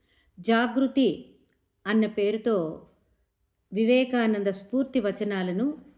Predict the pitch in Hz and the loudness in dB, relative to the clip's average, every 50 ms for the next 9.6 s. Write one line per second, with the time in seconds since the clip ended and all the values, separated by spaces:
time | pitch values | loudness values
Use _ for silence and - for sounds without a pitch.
0 | - 160 175 190 190 196 208 208 202 170 160 - 170 147 143 147 - 202 196 - | -14 -6 -4 -2 -2 0 0 0 -2 -2 -4 -6 -8 -8 -8 -8 -8 -10 -8 -4
1 | - 233 233 226 208 190 185 - 180 175 170 190 196 190 180 170 156 175 165 151 | -4 -2 -2 -2 -2 -2 -4 -6 -8 -6 -4 -4 -4 -4 -4 -4 -4 -6 -6 -6
2 | 147 - - 143 135 - - _ _ _ _ _ _ _ _ _ _ _ _ _ | -8 -10 -10 -12 -12 -12 -14 _ _ _ _ _ _ _ _ _ _ _ _ _
3 | _ _ _ _ _ _ _ _ _ _ - 190 202 226 233 233 240 240 226 220 | _ _ _ _ _ _ _ _ _ _ -10 -2 0 2 2 2 2 2 2 0
4 | 214 220 - - 226 202 175 156 147 - - - _ _ _ _ _ _ - 175 | 0 -2 -2 -4 -2 -2 -2 -4 -6 -8 -12 -20 _ _ _ _ _ _ -14 -10
5 | 165 190 190 196 214 240 262 - 277 269 233 175 139 - - - _ _ _ _ | -8 -6 -4 -2 -2 -2 0 0 0 0 0 -2 -4 -6 -12 -20 _ _ _ _
6 | _ - 214 226 247 277 - 262 254 214 156 - - - _ _ _ _ _ _ | _ -4 -2 0 0 0 -2 -2 -4 -4 -4 -6 -8 -16 _ _ _ _ _ _
7 | _ _ _ _ - 185 185 226 233 233 233 226 226 220 226 233 254 285 294 311 | _ _ _ _ -10 -2 0 2 2 2 2 2 2 4 4 4 4 4 2 2
8 | 294 285 277 254 247 226 220 190 180 175 - - - - - 175 208 226 233 262 | 4 4 4 4 4 4 4 2 0 -2 -6 -8 -14 -16 -8 0 2 2 2 4
9 | 254 277 262 262 247 214 180 165 170 170 180 - | 2 2 4 4 2 2 0 -2 -4 -6 -8 -14